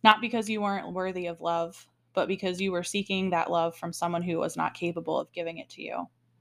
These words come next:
I know you wanted all of your effort to be acknowledged and appreciated, and it rarely was.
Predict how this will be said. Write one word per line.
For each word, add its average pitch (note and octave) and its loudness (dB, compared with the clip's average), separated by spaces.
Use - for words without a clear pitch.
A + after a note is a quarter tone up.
I G3+ 10
know G#3 10
you A3+ 10
wanted G#3+ 8
all G3 10
of F#3+ 2
your F#3+ 2
effort F3+ 0
to F#3+ -12
be F3+ -2
acknowledged F3 -4
and F3 -6
appreciated, E3 -4
and E3+ -2
it D#3+ -4
rarely E3+ 2
was. D#3+ -2